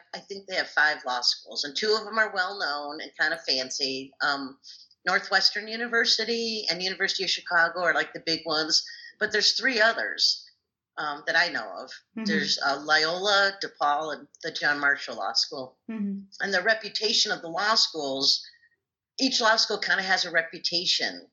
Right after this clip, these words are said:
Speaker 1: which I don't even know if there's merit to that, but
Speaker 2: Mm-hmm.
Speaker 1: it's certainly rumors and reputation. Um,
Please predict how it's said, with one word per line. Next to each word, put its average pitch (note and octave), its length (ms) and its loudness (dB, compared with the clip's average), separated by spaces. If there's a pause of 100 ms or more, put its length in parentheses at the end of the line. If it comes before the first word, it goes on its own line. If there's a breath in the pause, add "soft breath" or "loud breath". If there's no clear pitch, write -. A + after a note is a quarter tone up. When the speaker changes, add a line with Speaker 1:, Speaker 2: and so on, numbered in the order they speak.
(100)
Speaker 1:
which F#3 180 -8
I E3 80 4
don't F3 220 2
even E3 220 -4
know D#3 160 0
if D3 100 -10
there's D3 300 2
merit D3+ 500 2 (120)
to B3 100 -6
that, A#3+ 380 2
but G#3 180 2
Speaker 2:
Mm-hmm. G3 120 -6 (380 loud breath)
Speaker 1:
it's - 200 0
certainly E3 460 -2
rumors D3 840 -2
and D3 120 -6
reputation. B2+ 800 -6 (500 loud breath)
Um, D3 400 2